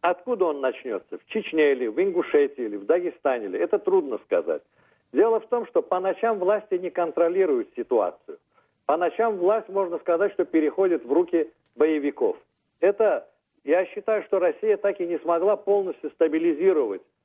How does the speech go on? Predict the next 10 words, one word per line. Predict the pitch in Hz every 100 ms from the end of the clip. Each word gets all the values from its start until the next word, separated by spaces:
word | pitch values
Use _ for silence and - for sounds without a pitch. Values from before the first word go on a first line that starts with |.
| _ _
обстановку | 139 - - 147 123 - 127
ни | 185
в | 220
Чечне, | - 190 190 196 185 _ _ -
ни | 190
в | 190
Ингушетии, | 196 180 - 190 180 160
ни | 170
в | 165
Дагестане. | 151 127 131 _ 98 82